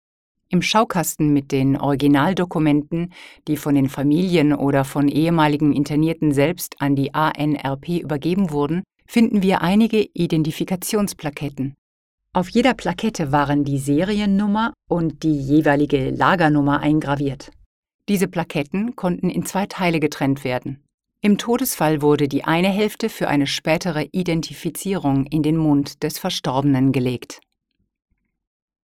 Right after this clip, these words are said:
Der Großteil dieses Schaukastens ist der Lagerkorrespondenz gewidmet. Für den Versand von Briefen und Postkarten gab es genaue Regeln.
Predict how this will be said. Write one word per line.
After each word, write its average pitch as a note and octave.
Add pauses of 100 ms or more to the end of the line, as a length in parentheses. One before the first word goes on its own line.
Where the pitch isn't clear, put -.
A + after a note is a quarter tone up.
(120)
Der C#3+
Großteil D3+
dieses C3+
Schaukastens F3
ist -
der C#3
Lagerkorrespondenz C#3+
gewidmet. C#3 (680)
Für -
den E3
Versand E3+
von C#3
Briefen G3
und D3+
Postkarten F#3
gab C#3
es -
genaue D3+
Regeln. C3+